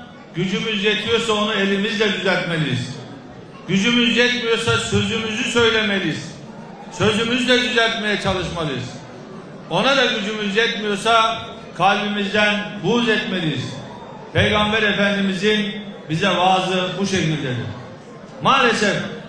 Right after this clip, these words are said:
hepimiz vebal altındayız. Özellikle İslam ülkelerini yöneten devlet başkanları,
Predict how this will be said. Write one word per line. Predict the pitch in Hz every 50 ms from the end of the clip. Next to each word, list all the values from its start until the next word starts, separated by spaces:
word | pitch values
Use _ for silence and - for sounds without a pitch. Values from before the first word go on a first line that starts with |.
| - - -
hepimiz | - 269 294 254 254 247 233 233 208 202
vebal | 202 202 202 196 190 185 180 180
altındayız. | 170 160 156 156 151 151 139 135 123 110 107 104 - - - - - - - - - - - - - -
Özellikle | 170 185 196 190 240 240 233 240 262 277 247 233 233 247 240 226
İslam | 208 - - - 247 269 254 240 220 214 196
ülkelerini | - 214 214 214 220 214 214 233
yöneten | 226 208 214 214 208 208 214 220 226 208 180 127 117 - - - - - - - - - -
devlet | 160 190 220 214 220 247 254 247 -
başkanları, | 208 202 196 - - 202 190 190 185 185 175 170 160 127